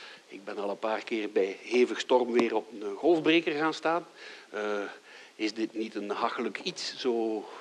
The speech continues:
in het midden van de elementen? Want u, uw beelden die u laat zien zijn nogal arcadisch en nogal zomers,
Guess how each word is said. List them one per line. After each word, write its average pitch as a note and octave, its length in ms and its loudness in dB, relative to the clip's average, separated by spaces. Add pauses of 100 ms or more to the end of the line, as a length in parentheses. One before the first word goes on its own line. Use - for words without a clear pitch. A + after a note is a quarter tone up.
(380)
in A#2 80 -6
het A#2+ 160 -10
midden D#3 220 8
van C3 160 4
de B2 100 4
elementen? B2+ 500 4
Want A#2+ 240 2
u, B2+ 220 0
uw A#2+ 260 0 (140)
beelden E3+ 340 10
die C#3+ 120 4
u C3+ 100 4
laat A#2 260 4
zien D#3 240 0
zijn A#2+ 340 0 (420)
nogal A#2 400 2
arcadisch C#3 600 4
en B2+ 140 0
nogal A#2 320 2
zomers, D#3+ 680 4